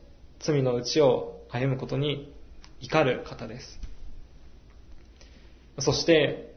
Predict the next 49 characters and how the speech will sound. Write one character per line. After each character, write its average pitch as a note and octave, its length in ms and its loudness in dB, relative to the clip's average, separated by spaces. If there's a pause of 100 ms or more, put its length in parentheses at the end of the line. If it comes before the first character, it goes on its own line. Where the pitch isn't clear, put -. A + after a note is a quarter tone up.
そ - 180 0
の D3 100 4
怒 C#3+ 200 4
り D3+ 80 4
は C3+ 460 4 (280)
こ - 120 0
れ D3 60 6
ま C#3+ 140 8
で B2+ 100 4
決 - 220 -6
定 E3 160 4
的 E3 220 0
に D3+ 360 -4
下 C#3 160 -2
さ C3+ 120 -2
れ C3 100 0
る C3 100 -2
こ C3 100 -8
と C#3 100 -4
が A#2+ 240 -4 (360)
あ C#3 60 -8
り B2+ 60 -4
ま B2 120 -2
せ C#3+ 120 -2
ん B2+ 80 0
で A#2 80 -4
し - 100 -10
た A#2 100 -8
が、 B2+ 320 -4 (1300)
い C3+ 60 -2
ず C#3 120 8
れ C3+ 160 8
必 C3 140 -4 (220)
ず C#3+ 300 2 (120)
下 C#3 180 0
さ C#3 140 4
れ C#3 100 6
る C#3+ 120 2
と - 440 0 (360)
聖 C#3+ 200 0
書 C3 140 -2
に A#2+ 100 -6
は C3 300 0
示 B2+ 240 -10
さ C3 100 -4
れ A#2+ 80 -6
て B2 180 -8
い B2+ 120 -10
ま A#2 160 -8